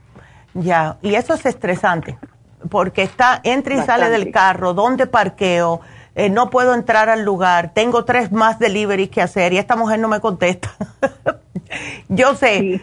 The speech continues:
Speaker 1: porque yo
Speaker 2: exacto.
Speaker 1: tengo, yo conozco a, a un, una, una amiga mía que hace eso. Entonces, em, bueno, ¿y cómo se está alimentando? Seguro que pésimamente mal.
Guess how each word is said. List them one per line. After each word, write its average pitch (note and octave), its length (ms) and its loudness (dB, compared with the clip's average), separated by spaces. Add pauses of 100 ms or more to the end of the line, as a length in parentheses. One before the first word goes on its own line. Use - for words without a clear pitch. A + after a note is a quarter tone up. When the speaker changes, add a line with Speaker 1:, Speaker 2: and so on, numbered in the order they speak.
(100)
Speaker 1:
porque A3 240 4
yo A#3 120 4
Speaker 2:
exacto. C4+ 360 2
Speaker 1:
tengo, G3+ 80 -2
yo A3+ 160 4
conozco C4 600 2
a, F#3 220 4
a G3 240 2
un, G#3 280 -2
una, A#3 400 2
una B3 200 2
amiga A#3+ 260 0
mía C4 260 0
que G#3 80 -2
hace F#3 220 -2
eso. - 160 -8 (680)
Entonces, A#3 1000 0 (100)
em, A3 560 0 (100)
bueno, F#3+ 420 0 (760)
¿y C#4+ 400 0 (340)
cómo D4 520 2
se - 160 -2
está A#3 200 0
alimentando? F#3+ 640 -2
Seguro A#3 460 -2
que A3 100 -4
pésimamente G3 840 -4
mal. - 220 -8